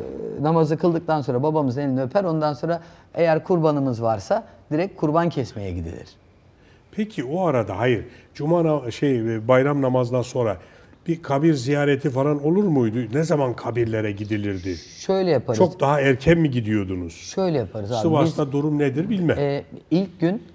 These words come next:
Speaker 1: e, sabah işte dediğim gibi Ramazan bayramıysa abi gider şeyimizi de alırız ederiz, eve gelir kahvaltı yapılır, diğer aile fertleri de alınır. İşte dedenin,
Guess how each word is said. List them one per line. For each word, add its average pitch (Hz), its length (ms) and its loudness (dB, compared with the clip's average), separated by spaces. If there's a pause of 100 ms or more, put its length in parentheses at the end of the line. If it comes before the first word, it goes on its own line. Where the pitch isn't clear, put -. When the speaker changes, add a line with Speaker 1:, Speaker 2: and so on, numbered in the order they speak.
(120)
Speaker 1:
e, 117 460 0
sabah 151 440 -2
işte 143 240 -4
dediğim 147 240 -4
gibi 101 140 -6
Ramazan 135 460 -4
bayramıysa 139 600 -2
abi 110 240 -6 (320)
gider 160 260 0
şeyimizi 151 480 -4
de 143 40 2
alırız 135 380 0
ederiz, 123 340 -2
eve 156 240 0
gelir 110 240 -4
kahvaltı 143 420 -4
yapılır, 160 320 -6
diğer 131 240 -2
aile 127 280 0
fertleri 107 420 -8
de 113 60 -8
alınır. 170 340 -4 (380)
İşte 139 280 -4 (260)
dedenin, 110 480 -4